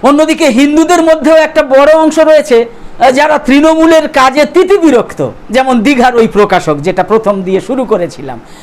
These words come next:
কিন্তু তা সত্ত্বেও তারা কোনোদিনই বিজেপিকে ভোট দিতে পারবেন না, তারা ভয় পাবেন। কারণ পশ্চিমবঙ্গের অর্থনৈতিক নিয়ন্ত্রণ ইতিমধ্যে প্রায় সম্পূর্ণভাবে চলে গিয়েছে অবাঙালিদের হাতে,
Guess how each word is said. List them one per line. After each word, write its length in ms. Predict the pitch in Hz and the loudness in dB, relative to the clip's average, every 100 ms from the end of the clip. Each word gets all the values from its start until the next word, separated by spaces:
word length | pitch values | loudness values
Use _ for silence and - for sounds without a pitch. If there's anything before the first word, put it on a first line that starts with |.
| - | -6
কিন্তু 220 | 220 226 | -2 -2
তা 240 | 233 240 247 | 0 -2 -2
সত্ত্বেও 440 | - 262 262 277 | 0 -2 2 0
তারা 220 | 269 240 | 2 -2
কোনোদিনই 600 | 226 254 311 311 294 262 | -2 0 2 2 2 -2
বিজেপিকে 580 | 214 202 208 202 185 190 | -4 -4 -2 -2 -4 -6
ভোট 240 | 180 143 170 | -6 -6 -10
দিতে 260 | 151 160 175 - - - | -12 -8 -8 -8 -10 -4
পারবেন 360 | 214 185 156 | -2 -2 -4
না, 180 | 127 113 - - - | -6 -10 -12 -18 -4
তারা 220 | 214 214 | -2 0
ভয় 220 | 190 220 | 0 0
পাবেন। 360 | 220 180 147 120 - - | 2 -2 -2 -10 -12 -4
কারণ 320 | 226 233 208 - - - | -2 -2 -2 -6 -18 -6
পশ্চিমবঙ্গের 800 | 233 269 - 311 294 277 262 254 - | -2 0 0 -2 0 -2 0 -2 0
অর্থনৈতিক 720 | 220 320 - 277 269 262 254 | -2 -2 -2 0 0 -2 -2
নিয়ন্ত্রণ 540 | 226 233 240 220 233 220 | 0 0 0 0 -2 -2
ইতিমধ্যে 600 | 233 330 311 277 226 247 | -4 -2 0 0 0 -2
প্রায় 240 | 233 226 | 2 0
সম্পূর্ণভাবে 800 | 220 214 214 285 294 269 254 247 | 0 -4 -2 -4 -2 0 0 0
চলে 280 | 247 254 247 | 0 0 0
গিয়েছে 420 | 240 247 240 226 - - - - | 0 -2 -2 -6 -6 -16 -10 -2
অবাঙালিদের 720 | 277 294 277 254 233 196 165 | 0 0 0 -2 0 0 0
হাতে, 320 | 147 139 | -2 -6